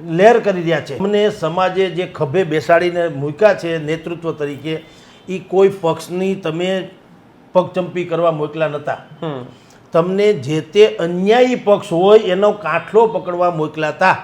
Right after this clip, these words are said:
Speaker 2: હમ.
Speaker 1: <clears throat> કે તમે એને અધિકારપૂર્વક સમાજની રૂએ કહી શકો કે અમારા સમાજને અન્યાય થાય છે અને અન્યાય અમે સહન નહીં કરીએ.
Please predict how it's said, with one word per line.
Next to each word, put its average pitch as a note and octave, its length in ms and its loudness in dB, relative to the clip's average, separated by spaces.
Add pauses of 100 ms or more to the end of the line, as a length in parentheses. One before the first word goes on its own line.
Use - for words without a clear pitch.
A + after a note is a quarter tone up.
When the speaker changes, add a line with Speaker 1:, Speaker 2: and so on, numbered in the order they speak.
(440)
Speaker 2:
હમ. - 200 -10 (200)
Speaker 1:
<clears throat> D#3+ 220 4
કે G3+ 80 2
તમે F#3+ 360 0
એને G#3 360 2
અધિકારપૂર્વક G3+ 1160 0
સમાજની G3+ 580 2
રૂએ G3 300 4
કહી G3 260 -2
શકો G3+ 260 -2
કે F3+ 120 0
અમારા F#3 240 4
સમાજને F3+ 400 0
અન્યાય F3 380 -2
થાય F3 260 -2
છે A#3+ 260 0
અને - 460 -4
અન્યાય F3+ 320 2
અમે F3+ 180 0
સહન F3 460 -2
નહીં F3 260 -4
કરીએ. A#2+ 360 -10